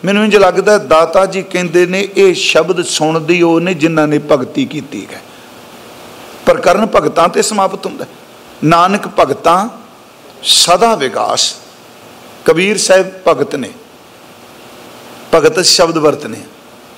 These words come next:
ਜਦੋਂ ਉਹਨਾਂ ਤੇ ਮੁਸੀਬਤ ਆਈ, ਉਹ ਖੇੜਾ ਗਵਾਚ ਗਏ। ਇੱਕ ਤੁਕ ਸਿਰਫ ਅਸੀਂ ਲੈਣੀ, ਹਿਸਟਰੀ ਨਹੀਂ। "ਕੰਗ ਗੁਸਾਇਣ ਗਹਿਰ ਗੰਭੀਰ,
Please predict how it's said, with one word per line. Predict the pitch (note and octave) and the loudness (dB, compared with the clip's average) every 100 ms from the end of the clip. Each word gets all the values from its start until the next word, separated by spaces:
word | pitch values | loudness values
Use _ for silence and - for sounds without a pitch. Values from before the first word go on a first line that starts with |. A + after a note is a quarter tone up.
| - - - - - - B2 | -20 -20 -20 -20 -20 -12 -2
ਜਦੋਂ | F#3+ A#3 | 2 4
ਉਹਨਾਂ | A3 G#3+ B3 C4+ C4 | 4 4 4 4 4
ਤੇ | C4 | 2
ਮੁਸੀਬਤ | G#3+ F#3 E3 E3 F3 F3 | 0 0 0 0 0 2
ਆਈ, | E3 | 2
ਉਹ | E3+ G3 G3 | 2 0 -2
ਖੇੜਾ | D#3+ D#3+ F3+ | 0 2 2
ਗਵਾਚ | D#3 D3 D3 G#3 | 2 2 2 0
ਗਏ। | C4 D4+ - - - - - - - A#3+ | -4 -6 -16 -20 -20 -20 -20 -20 -4 -2
ਇੱਕ | B3+ | -2
ਤੁਕ | - A3+ A3 | 2 0 2
ਸਿਰਫ | A#3 A3 G3+ | 0 0 0
ਅਸੀਂ | - F#3+ | 0 2
ਲੈਣੀ, | E3+ E3+ G3+ | 2 2 -2
ਹਿਸਟਰੀ | F3 D#3+ - G#3+ | -2 -4 -2 -2
ਨਹੀਂ। | D#3 D#3+ - - - - | -2 -4 -6 -16 -20 -2
"ਕੰਗ | E3+ F#3 | 0 2
ਗੁਸਾਇਣ | G3+ F3 F3+ - D#3+ F3 G#3 - - - - - - C#3 A#2+ | 0 0 -2 0 0 0 -4 -10 -18 -20 -20 -20 -16 -4 2
ਗਹਿਰ | F#3 G#3 | 4 2
ਗੰਭੀਰ, | F#3+ F3+ D3+ C3 D#3 | 0 -2 0 0 -2